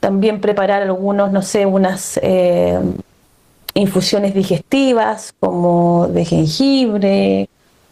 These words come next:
o algunas semillas de comino también que pueden utilizar para, para, para ayudar a, a la digestión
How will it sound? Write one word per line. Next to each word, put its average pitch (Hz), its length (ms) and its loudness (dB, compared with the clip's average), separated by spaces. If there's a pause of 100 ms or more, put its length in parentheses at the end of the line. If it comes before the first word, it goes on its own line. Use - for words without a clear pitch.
(120)
o 180 200 2
algunas 170 500 0
semillas 165 520 0
de 160 120 0
comino 214 500 0
también 190 400 0
que 185 100 0
pueden 180 280 0
utilizar 170 680 -2
para, 165 580 0 (640)
para, 170 920 0 (220)
para 180 180 0
ayudar 175 360 2
a, 175 240 -2
a 175 100 -4
la 175 140 0
digestión 165 880 -2